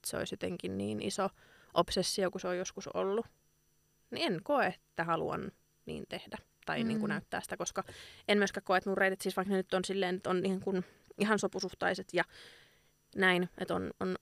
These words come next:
Speaker 1: silleen lihasta ja ovat ihan, ihan ok, mut et kun eivät oo kuitenkaan silleen mitenkään mega treenatun lihaksikkaat, saati sitten, että olisivat älyttömän laihat, niin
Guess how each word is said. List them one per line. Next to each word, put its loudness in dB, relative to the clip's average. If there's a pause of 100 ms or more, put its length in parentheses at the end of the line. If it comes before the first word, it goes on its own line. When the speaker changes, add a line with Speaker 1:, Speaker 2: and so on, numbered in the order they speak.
(120)
Speaker 1:
silleen -2
lihasta -6
ja 0
ovat 0
ihan, -4 (280)
ihan -2
ok, -2 (140)
mut -4
et -6
kun 2
eivät 2
oo 2
kuitenkaan 2
silleen 2
mitenkään 2
mega 2
treenatun 4
lihaksikkaat, -2 (280)
saati 2
sitten, -2
että -4
olisivat -4
älyttömän -8
laihat, -4 (160)
niin -6